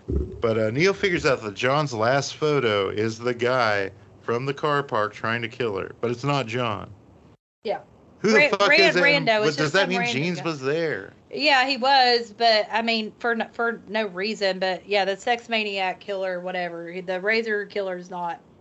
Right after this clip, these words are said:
Speaker 2: uh, anyone anyone knows.
Speaker 1: So Neil ends up going to the police, um, and Edwige calls George Hilton saying, like, "Fuck this shit.
Speaker 2: Yeah,
Speaker 1: I'm
Speaker 2: she's
Speaker 1: ready
Speaker 2: like,
Speaker 1: to
Speaker 2: "I'll
Speaker 1: go.
Speaker 2: leave with you."
Speaker 1: I'm
Speaker 2: So
Speaker 1: ready
Speaker 2: they,
Speaker 1: to go to Spain."
Speaker 2: they go to Spain, yeah.
Speaker 1: So Neil is back home,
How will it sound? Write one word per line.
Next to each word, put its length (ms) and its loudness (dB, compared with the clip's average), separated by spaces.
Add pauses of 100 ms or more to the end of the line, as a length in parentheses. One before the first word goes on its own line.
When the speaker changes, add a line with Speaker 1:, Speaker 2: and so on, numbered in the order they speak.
(600)
Speaker 2:
uh, 220 -4
anyone 320 -10
anyone 300 -14
knows. 200 -18
Speaker 1:
So 160 -2
Neil 380 0
ends 240 0
up 140 0
going 200 0
to 60 -4
the 80 -2
police, 600 -6 (420)
um, 500 0
and 120 0
Edwige 640 0
calls 280 0
George 220 -2
Hilton 320 -4
saying, 260 -2
like, 160 -4
"Fuck 360 -4
this 280 0
shit. 300 -2
Speaker 2:
Yeah, 160 -2
Speaker 1:
I'm 140 -2
Speaker 2:
she's 60 -4
Speaker 1:
ready 200 2
Speaker 2:
like, 80 4 (100)
Speaker 1:
to 80 4
Speaker 2:
"I'll 80 2
Speaker 1:
go. 60 2
Speaker 2:
leave 160 -2
with 160 -10
you." 320 -14
Speaker 1:
I'm 80 -2
Speaker 2:
So 60 0
Speaker 1:
ready 140 4
Speaker 2:
they, 80 2
Speaker 1:
to 40 -4
go 100 4
to 80 0
Spain." 400 -6
Speaker 2:
they 140 -2
go 100 -2
to 60 -8
Spain, 300 -12 (180)
yeah. 140 -14
Speaker 1:
So 400 2
Neil 460 2
is 200 0
back 340 2
home, 520 -4